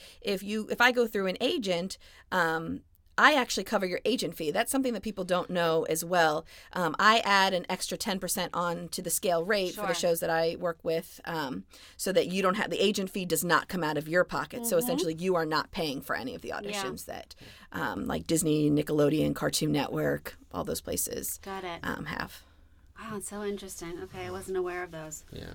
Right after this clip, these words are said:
Speaker 2: Great. All right, holiday traditions. What are yours? <laughs>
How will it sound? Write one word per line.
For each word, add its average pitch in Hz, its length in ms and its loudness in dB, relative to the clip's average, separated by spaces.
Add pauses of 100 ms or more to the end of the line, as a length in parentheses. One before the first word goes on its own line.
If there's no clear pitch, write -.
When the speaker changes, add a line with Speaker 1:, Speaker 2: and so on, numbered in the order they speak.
(120)
Speaker 2:
Great. 320 260 -4 (460)
All 427 120 0
right, 349 180 -4
holiday 440 420 0
traditions. 285 580 -6
What 240 140 -2
are 285 80 2
yours? 233 600 0
<laughs> - 40 -20